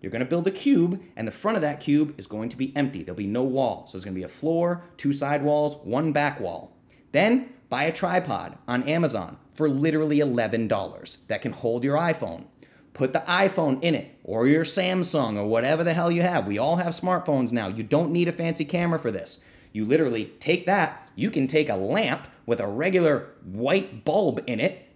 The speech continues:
turn it on, there's your lighting. So you can literally take alcohol and a toothbrush, clean up whatever product you want by scrubbing the crap out of it, making it look brand new,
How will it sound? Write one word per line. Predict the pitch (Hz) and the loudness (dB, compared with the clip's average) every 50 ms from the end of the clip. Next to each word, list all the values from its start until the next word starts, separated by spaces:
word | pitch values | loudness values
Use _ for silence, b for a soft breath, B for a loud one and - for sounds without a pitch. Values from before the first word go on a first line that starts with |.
| _ _ | _ _
turn | - - - 151 226 226 | -8 -2 2 4 4 4
it | 214 185 | 4 4
on, | 220 247 175 160 170 190 208 208 - - - | 4 4 4 4 4 2 0 -2 -6 -14 -8
there's | - 98 110 131 139 139 | -6 -2 0 0 0 0
your | 165 180 | 0 0
lighting. | 185 240 285 254 175 160 175 214 247 240 - - - - _ | 0 2 4 4 4 4 4 2 0 -2 -4 -12 -20 -20 _
So | - - 185 175 170 160 | -2 2 4 4 4 4
you | 180 190 | 2 2
can | - 185 190 | 2 4 4
literally | 233 240 226 208 202 | 4 4 4 2 2
take | - 180 160 - - - | 2 0 0 0 0 -2
alcohol | 208 226 220 220 196 202 196 | -2 0 0 2 4 4 6
and | 185 165 | 4 4
a | 151 | 2
toothbrush, | - - 180 - - 110 107 131 - - - - _ - | 0 -2 -4 -4 -4 -4 -4 -4 -6 -8 -14 -20 _ -2
clean | - 208 208 208 | 0 2 4 4
up | 202 196 196 | 4 2 2
whatever | 139 151 202 208 220 | 4 4 4 4 2
product | - - 196 190 196 180 185 | 0 2 2 2 2 0 -2
you | 165 156 | 0 0
want | 175 170 143 - | 2 0 0 0
by | 123 123 | -4 -6
scrubbing | - - - 185 180 180 175 | -6 -4 0 0 0 2 0
the | 151 | -2
crap | - - - 185 175 - - | -2 -2 -2 -2 -2 0 -2
out | 104 104 | -2 -2
of | 117 127 | 0 0
it, | 127 - | 0 0
making | 143 147 147 147 | 0 -2 -2 -2
it | 143 123 | -2 -4
look | 135 120 | -4 -4
brand | 101 113 147 170 175 151 | -2 -2 0 2 2 2
new, | 120 113 110 127 139 | 2 2 0 -4 -6